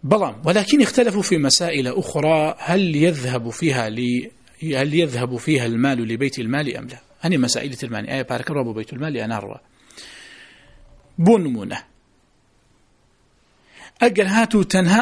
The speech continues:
ئەسحابی فروضی هەبوو، زەوجە، خاوەن فەرضە.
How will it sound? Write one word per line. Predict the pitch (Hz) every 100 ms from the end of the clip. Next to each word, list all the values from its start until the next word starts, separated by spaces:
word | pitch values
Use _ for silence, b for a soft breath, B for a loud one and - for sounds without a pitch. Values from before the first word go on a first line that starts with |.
| 175
ئەسحابی | - 175 196 196 151
فروضی | 156 151 104 95
هەبوو، | 98 104 - _ - _ _ _ - _ - 135 143
زەوجە، | 131 - - - _ -
خاوەن | - 123 113
فەرضە. | - 104 110